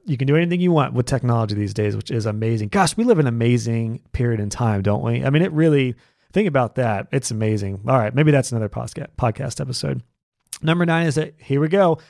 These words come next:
you don't need that four-year degree and a massive amount of debt to make six figures. Again, with a good mentor or mentors, hopefully I am a mentor for you in my courses and everything I have going for you.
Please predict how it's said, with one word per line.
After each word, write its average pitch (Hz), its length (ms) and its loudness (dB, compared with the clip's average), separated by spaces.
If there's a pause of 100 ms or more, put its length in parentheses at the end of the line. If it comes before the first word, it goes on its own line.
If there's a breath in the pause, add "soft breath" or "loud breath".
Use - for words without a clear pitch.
(120)
you 117 100 -10
don't 185 300 2
need 190 320 2
that 143 240 -2
four-year 151 640 2
degree 131 380 2
and 120 80 2
a 113 60 0
massive 117 460 0
amount 117 320 2
of 107 100 -6
debt 143 260 2
to - 80 -4
make 120 200 -2
six - 240 -6
figures. 151 500 0 (480 soft breath)
Again, 160 440 0 (280 soft breath)
with 127 380 -2 (100)
a 113 60 -6
good 151 240 2
mentor 156 580 2
or 120 120 4
mentors, 170 640 2
hopefully 147 580 0
I 131 200 0
am 135 60 2
a 135 60 4
mentor 135 320 -2
for 135 160 -6
you 135 220 0
in 117 60 -2
my 107 120 -2
courses 135 560 0
and 117 80 0
everything 120 300 0
I 120 40 0
have 120 260 -2
going 127 240 0
for 135 240 -4
you. 135 200 0